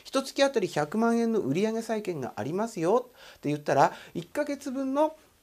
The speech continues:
あの、資金不足の分、百万円を借りてきて、なんか対応しなきゃいけないよって、こんな風な考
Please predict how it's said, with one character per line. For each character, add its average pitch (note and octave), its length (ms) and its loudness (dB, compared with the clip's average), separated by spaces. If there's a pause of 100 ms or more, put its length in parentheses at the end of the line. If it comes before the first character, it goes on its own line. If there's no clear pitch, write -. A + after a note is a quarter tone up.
(520)
あ B2+ 80 -2
の、 C3+ 280 4
資 - 140 -6
金 A#3+ 200 2
不 A#3 80 0
足 G#3+ 200 0
の A#2+ 100 -2
分、 G#2+ 180 -4
百 F3 280 -2
万 A3 180 0
円 G#3 80 0
を G#3 60 -2
借 A#3 260 0
り A#3+ 60 -10
て C4 180 -6
き - 160 -18
て、 A3 280 -2
な G#3 100 2
ん G3+ 60 -2
か F3 140 0
対 E3 220 0
応 E3+ 100 -2
し E3 100 -12
な E3 100 -6
き A#2+ 60 -6
ゃ A2+ 40 -2
い - 20 -12
け A#2+ 120 -2
な B2+ 100 -4
い B2 60 -4
よ B2+ 80 -4
っ - 20 -6
て、 D3+ 100 -10
こ B3+ 140 -4
ん B3+ 60 -4
な B3+ 80 -4
風 A#3+ 100 -4
な E3 120 -4
考 A2+ 120 -10